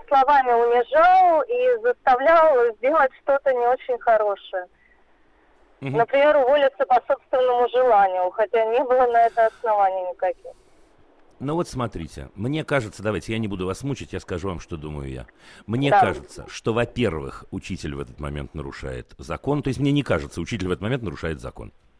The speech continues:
Speaker 2: Да, если он подобными словами разговаривает с ребенком. Второе.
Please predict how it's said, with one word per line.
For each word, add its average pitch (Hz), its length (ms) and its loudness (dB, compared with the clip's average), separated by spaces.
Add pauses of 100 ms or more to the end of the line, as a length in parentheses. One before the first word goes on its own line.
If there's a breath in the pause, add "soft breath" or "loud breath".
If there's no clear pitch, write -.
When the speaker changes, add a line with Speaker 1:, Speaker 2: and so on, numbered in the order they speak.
Speaker 2:
Да, 139 180 -4
если 98 240 -8
он 82 100 -6
подобными 73 420 -6
словами 92 320 -4
разговаривает 69 520 -8
с - 100 -18
ребенком. 62 420 -14 (580 soft breath)
Второе. 104 560 -2